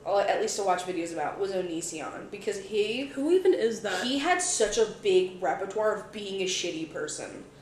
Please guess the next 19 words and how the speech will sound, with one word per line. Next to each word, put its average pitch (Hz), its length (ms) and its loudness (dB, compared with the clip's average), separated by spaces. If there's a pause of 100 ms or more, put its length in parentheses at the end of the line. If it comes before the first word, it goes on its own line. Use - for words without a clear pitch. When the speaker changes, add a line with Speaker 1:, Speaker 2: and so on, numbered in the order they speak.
(200)
Speaker 2:
Mm. 233 40 -4
Speaker 1:
Like, 185 440 2 (200)
he 240 260 0
was, 311 460 -2 (420)
it 302 140 4
was 370 180 6
insane 254 560 2
to 220 120 0
me 185 140 0
how 185 160 2
horrible 190 680 4
of 180 120 2
a 180 40 0
dude 165 380 0
he 175 140 -6
was. 156 560 -4 (140)
So 262 220 2
it, 262 160 0
like, 247 360 6